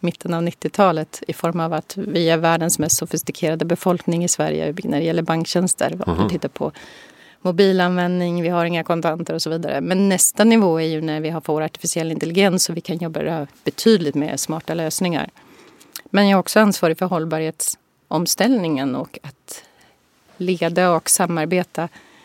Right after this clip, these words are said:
Speaker 1: kring alla de frågor en bank måste gå igenom för att säkerställa att vi bidrar till ett mer, ett mer hållbart samhälle framöver. Som ju är minst lika stor förändring faktiskt.
Speaker 2: Mm. Och, eh, när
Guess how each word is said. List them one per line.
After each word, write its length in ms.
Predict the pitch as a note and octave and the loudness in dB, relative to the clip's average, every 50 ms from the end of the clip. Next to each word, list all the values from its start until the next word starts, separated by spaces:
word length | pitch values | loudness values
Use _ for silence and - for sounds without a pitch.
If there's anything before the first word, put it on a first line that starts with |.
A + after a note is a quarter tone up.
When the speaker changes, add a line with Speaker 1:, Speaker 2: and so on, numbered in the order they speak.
| - - - - - _ _ _ | -20 -20 -20 -20 -20 _ _ _
Speaker 1:
kring 280 | - - F#3+ F3 F3 | -4 -2 0 0 2
alla 200 | E3 E3+ E3 F3 | 2 2 2 2
de 120 | F3 E3+ E3+ | 2 2 0
frågor 360 | - - F3+ F3 E3+ E3 F3+ | 2 2 2 2 4 2 0
en 160 | E3+ E3+ F3+ E3 | 0 0 2 2
bank 260 | F3+ F3+ F#3 F3+ - | 4 4 4 2 2
måste 260 | F3+ E3+ - - F3+ | 0 -2 0 -2 -2
gå 100 | E3+ F3 | -2 0
igenom 280 | E3+ E3+ E3 E3 E3 E3 | 0 0 0 -2 -2 -2
för 120 | - D#3 | 0 -2
att 40 | - | 0
säkerställa 500 | - E3 D#3 - F3+ - - E3+ F3 E3+ | 0 0 -2 -4 -8 -6 -4 -2 -4 -4
att 120 | - - | -2 -2
vi 80 | D#3+ D#3+ | -2 0
bidrar 420 | D#3+ E3+ E3 D#3+ D#3+ E3 D#3+ E3 | 2 0 0 2 0 0 0 0
till 260 | - - E3+ D#3+ E3 | -2 -2 -2 -2 -2
ett 80 | E3+ - | -2 -2
mer, 280 | F3 E3 E3 D#3 D#3 - - _ _ _ _ _ _ _ | -2 -2 -2 -2 -4 -8 -12 _ _ _ _ _ _ _
ett 120 | - _ | -12 _
mer 120 | - F3+ F3 | -2 -2 0
hållbart 460 | E3 F#3 E3+ F3 E3+ F3 E3+ F3 - | 2 2 2 2 2 2 0 2 0
samhälle 420 | - - F3+ E3 D#3+ E3+ D#3 D#3+ | 0 -2 0 -4 -4 -4 -4 -6
framöver. 420 | - - F3 F3+ F#3 F#3 E3+ D#3+ E3+ - D#3+ - | -4 -4 -4 -2 -2 -4 -4 -8 -10 -12 -16 -12
Som 240 | - - - F#3+ F#3 | -10 -6 -2 0 0
ju 120 | F3+ F3+ F3 | 2 2 2
är 40 | |
minst 440 | F3+ F#3 F#3 G3+ A3 G#3+ F#3+ - - | 2 2 4 6 6 6 4 2 -2
lika 260 | - D#3+ - - D3+ | -4 -6 -4 -4 -6
stor 280 | D3+ - - D3 C#3+ - | -4 -2 -2 -2 -2 -2
förändring 560 | - - - - D#3 D3+ D3 D#3 C#3+ - - | -6 -8 -8 -6 -6 -6 -6 -8 -8 -10 -10
faktiskt. 480 | C3+ - - - - D3 D3+ - - - _ _ _ _ _ _ _ _ _ _ _ _ _ _ _ _ | -10 -10 -12 -10 -10 -12 -12 -12 -16 -20 _ _ _ _ _ _ _ _ _ _ _ _ _ _ _ _
Speaker 2:
Mm. 240 | A2 G2+ F#2 F#2+ G#2+ - _ _ _ _ _ _ _ _ _ _ _ _ _ _ _ _ _ _ _ _ _ - - - - - _ _ _ | 2 4 4 2 -2 -6 _ _ _ _ _ _ _ _ _ _ _ _ _ _ _ _ _ _ _ _ _ -20 -18 -18 -20 -20 _ _ _
Och, 300 | A#2 G#2 - _ - A#2+ | -2 -2 -2 _ 2 4
eh, 360 | A#2 A2 A2 G#2+ G#2+ A2 A2+ - _ _ _ _ _ _ _ _ _ _ _ _ _ _ _ _ | 6 6 6 4 4 2 -2 -4 _ _ _ _ _ _ _ _ _ _ _ _ _ _ _ _
när 520 | _ B2+ B2 B2+ B2 A#2+ A#2+ A#2+ A#2 A2+ | _ 4 6 6 6 8 6 6 6 4